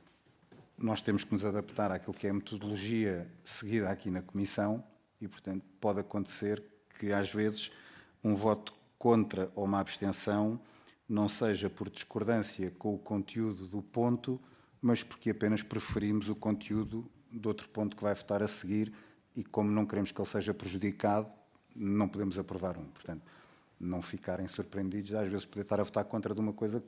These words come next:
que aparentemente até sou a favor, é apenas uma questão de alternativa, de preferência por outro, por outro texto. E depois dizer só que tenho aqui uma discordância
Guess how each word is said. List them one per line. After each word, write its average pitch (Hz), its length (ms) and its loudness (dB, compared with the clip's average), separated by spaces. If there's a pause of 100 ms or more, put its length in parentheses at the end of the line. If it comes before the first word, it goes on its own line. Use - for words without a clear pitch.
(100)
que - 120 -4
aparentemente 92 640 -4
até 90 160 -4
sou 98 180 -6
a 92 40 -4
favor, 104 340 -2
é 104 80 0
apenas 92 280 -6
uma 92 140 -4
questão 101 320 0
de 90 140 -4
alternativa, 95 760 -2
de 92 80 -10
preferência 101 640 0 (380)
por 95 120 -2
outro, 104 380 2
por 104 100 -4
outro 104 220 0
texto. - 400 -10 (960)
E 156 100 6
depois 98 420 4
dizer 104 360 4
só 117 200 6
que - 100 -2
tenho 120 180 10
aqui 120 160 6
uma 131 120 12
discordância 104 880 4